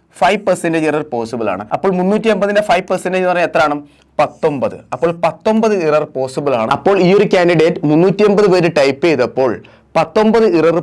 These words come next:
പോസിബിൾ ആണ്. പത്തൊമ്പത് എറർ, അതായത്, ഏഹ്, ഏതെങ്കിലും മിസ്സിംഗ് ഇടയ്ക്ക് ഉണ്ടെങ്കിൽ ആൽഫബറ്റ് ടൈപ്പ് ചെയ്തപ്പോഴോ അങ്ങോട്ടും ഇങ്ങോട്ടും മിസ്സിംഗ് വന്നിട്ടുണ്ടെങ്കിൽ പാരഗ്രാഫിനകത്ത് സ്പെല്ലിംഗ് തെറ്റിയിട്ടുണ്ടെങ്കിൽ പത്തൊമ്പത് എറർ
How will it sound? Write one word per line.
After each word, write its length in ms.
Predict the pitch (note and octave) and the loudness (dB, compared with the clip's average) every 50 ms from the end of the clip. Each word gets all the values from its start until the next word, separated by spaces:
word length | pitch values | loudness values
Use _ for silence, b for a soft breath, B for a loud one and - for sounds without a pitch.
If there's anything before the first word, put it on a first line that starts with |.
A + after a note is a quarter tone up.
| E3+ C#3+ | -4 -2
പോസിബിൾ 360 | C#3 C3 C3 - C3 B2 A#2+ G#2 - | -4 -2 -2 -4 -4 -4 -4 -4 -4
ആണ്. 100 | - - _ _ _ _ b b b b b b b b b b - | -6 -12 _ _ _ _ b b b b b b b b b b -4
പത്തൊമ്പത് 380 | D3+ - - G#3+ G#3+ G#3+ A#3 A3 G#3 | -2 0 0 0 2 2 2 2 2
എറർ, 180 | F#3 F#3 D#3+ C3+ B2+ | 2 2 0 0 0
അതായത്, 280 | B2+ D#3 D#3+ E3+ F#3 G#3+ G#3+ E3+ D3+ D#3 | 0 0 0 0 0 0 -2 0 0 2
ഏഹ്, 160 | D3+ D3 C#3+ D3+ D#3+ | 2 2 2 2 2
ഏതെങ്കിലും 320 | E3+ F#3+ G3+ G#3 A3 G3 G3 | 0 0 0 0 0 0 0
മിസ്സിംഗ് 300 | F#3 F3+ - A3+ G#3 G3 | -2 -2 -2 -2 0 0
ഇടയ്ക്ക് 200 | F3 F3 E3+ - E3 | 0 -2 -2 -2 -4
ഉണ്ടെങ്കിൽ 320 | D3+ D3 D3 C#3+ C#3 D3+ D3+ - - C#3 | -4 -4 -4 -4 -4 -4 -4 -2 -2 -2
ആൽഫബറ്റ് 400 | C#3 C#3 - D#3 D3 D3+ C#3+ D3 | -2 -2 -4 -4 -2 -2 -2 -2
ടൈപ്പ് 240 | C#3+ C#3 C3+ A#2+ D#3 D#3 | -2 -2 -2 -2 -2 -2
ചെയ്തപ്പോഴോ 340 | D3 C3+ C3 - C#3 C#3 C#3+ C3+ | -2 -2 -2 -2 -2 0 0 0
അങ്ങോട്ടും 280 | C3+ C#3+ D3 D3+ C#3 D#3+ C#3+ | 0 0 -2 -2 -2 -2 -2
ഇങ്ങോട്ടും 280 | C#3+ C#3+ C3+ D3+ D3 C#3+ | -2 -2 -2 -2 -4 -4
മിസ്സിംഗ് 280 | C3+ B2+ - D#3+ D3 C#3+ | -4 -4 -4 -4 -2 -2
വന്നിട്ടുണ്ടെങ്കിൽ 540 | C3+ C3 C#3 B2+ C3+ C3+ B2+ B2 B2+ C3 D3 C#3 B B B B B D#3 | -2 -2 -2 -2 -2 -2 -2 -2 -2 -2 -4 -4 B B B B B -4
പാരഗ്രാഫിനകത്ത് 680 | D#3 C3+ C#3+ D3+ D3+ D3+ D#3 D#3 D3+ D3 C#3+ C#3 D3+ C#3+ | -2 -2 -2 -2 0 -2 -2 -2 -2 -2 -2 -2 -4 -6
സ്പെല്ലിംഗ് 360 | - - D3 D3 D3+ D#3 D#3 C#3 | -4 -2 -2 -2 -2 -2 -2 -2
തെറ്റിയിട്ടുണ്ടെങ്കിൽ 580 | C#3+ C#3+ D3+ D3+ C#3 D3 C3 B2 B2 B2 C3+ D3 D3 B B B B B - | -2 -2 -2 -4 -2 -2 -4 -4 -4 -2 -4 -4 -4 B B B B B -4
പത്തൊമ്പത് 460 | D#3+ D#3+ - - G#3 G#3 G#3 A3 G#3+ F#3+ F3 | -4 -4 -2 -2 -2 0 0 0 2 2 2
എറർ 180 | D#3+ E3+ F3+ F3+ | 2 2 2 2